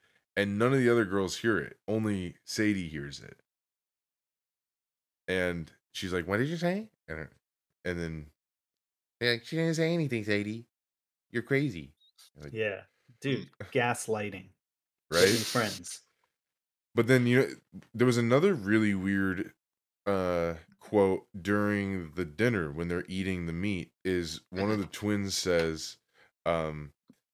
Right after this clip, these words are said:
Speaker 1: "I thought there was supposed to be four of them." Or, "I
Speaker 3: Four,
Speaker 1: thought, I
Speaker 3: yeah.
Speaker 1: thought there was four of them." And the, and the, what, the Kensington mom, like, slams the table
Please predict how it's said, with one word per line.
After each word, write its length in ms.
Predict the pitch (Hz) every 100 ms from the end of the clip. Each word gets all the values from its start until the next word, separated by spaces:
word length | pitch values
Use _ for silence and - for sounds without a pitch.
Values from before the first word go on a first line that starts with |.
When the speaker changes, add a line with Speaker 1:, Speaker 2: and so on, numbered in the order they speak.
| _ -
Speaker 1:
"I 100 | 98
thought 220 | 104 101
there 100 | 107
was 140 | 104
supposed 380 | 98 92 98 90
to 60 | 90
be 140 | 82
four 420 | 76 - 90 101 95
of 140 | 71
them." 100 | 67 65
Or, 240 | 90 87
"I 20 |
Speaker 3:
Four, 0 |
Speaker 1:
thought, 240 | 90 98 - 110
I 40 |
Speaker 3:
yeah. 40 | 98
Speaker 1:
thought 180 | 98
there 100 | 98
was 320 | 95 92 78 -
four 340 | - 90 95
of 140 | 76
them." 280 | 71 53 71 - _ _ _ _ _ _ _ _ - - - - - - -
And 180 | 107 107
the, 220 | 104 95 -
and 100 | 107
the, 320 | 107 101 92 - _ _ _ - - _ -
what, 300 | 107 95 -
the 80 | 104
Kensington 800 | - - 120 107 120 110 123 110
mom, 480 | 98 90 101 104 92
like, 180 | 87 - -
slams 560 | - 117 143 147 160
the 80 | 120
table 500 | 101 113 123 95 80